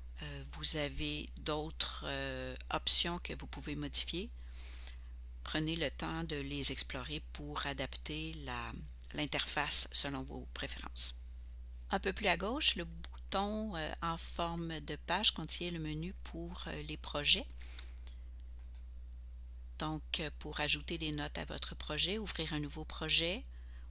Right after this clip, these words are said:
ouvrir un projet, euh, déjà commencé, sauvegarder ce que vous êtes en train de faire et d'autres, euh, options ici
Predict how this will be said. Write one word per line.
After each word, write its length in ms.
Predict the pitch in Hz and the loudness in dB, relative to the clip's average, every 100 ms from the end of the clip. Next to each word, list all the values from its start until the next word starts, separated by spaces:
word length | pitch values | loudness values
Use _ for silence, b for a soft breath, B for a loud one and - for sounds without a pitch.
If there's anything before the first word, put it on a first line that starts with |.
| - | -4
ouvrir 320 | 160 - 160 | -2 0 0
un 80 | 151 | 0
projet, 680 | - 156 147 160 160 160 - - - | -2 4 6 6 4 0 -4 -10 -8
euh, 180 | 143 139 | -6 -6
déjà 540 | 151 147 151 143 147 - - - - - | 2 6 8 6 -4 -8 -12 -10 -12 -10
commencé, 480 | - 151 139 - 349 B B B B B | -6 -2 8 8 8 B B B B B
sauvegarder 560 | - - 160 156 147 160 | 0 0 2 0 0 4
ce 80 | - | 4
que 120 | 156 | 2
vous 200 | 151 147 | 2 2
êtes 140 | - | 2
en 100 | 143 | -4
train 180 | - 143 | -2 -2
de 80 | 135 | 0
faire 440 | - 131 151 - B B B B B 165 | 0 0 -4 -8 B B B B B -2
et 240 | 160 160 | 0 0
d'autres, 540 | 156 170 180 - - 165 | 2 2 2 2 2 0
euh, 520 | 151 147 143 143 143 - - | 0 0 0 -2 -4 -6 -8
options 400 | 143 - - 185 | 4 8 8 6
ici 420 | 165 - - 233 | 10 12 12 8